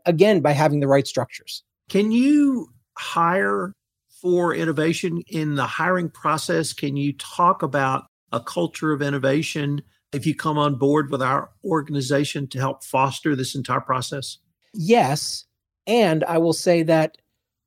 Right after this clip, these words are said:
Speaker 1: we tend to think of innovation as being a trait which we're going to measure in someone. The reality is, because innovation is a process,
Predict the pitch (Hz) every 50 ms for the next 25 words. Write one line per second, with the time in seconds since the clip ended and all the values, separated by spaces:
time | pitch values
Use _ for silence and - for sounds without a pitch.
0 | 160 151 151 165 160 165 160 - - 196 220 233 220 - 175 - - 175 147 165
1 | 143 160 156 139 139 151 156 160 156 - 170 156 151 143 131 123 123 147 147 147
2 | 147 151 - 156 139 139 139 - - - 185 185 185 180 - 165 143 - - 165
3 | 147 127 147 147 143 135 127 127 135 139 160 139 139 127 123 113 113 - - 120
4 | 107 107 107 104 107 107 113 - _ _ _ _ 151 131 151 147 135 147 147 143
5 | 160 180 214 233 226 208 170 147 139 139 139 135 131 127 123 - - - 156 135
6 | 143 - - 196 202 175 196 175 151 156 151 143 - - 139 120 - 127 113 -
7 | _ - - 208 220 269 269 - - - - - - - - - -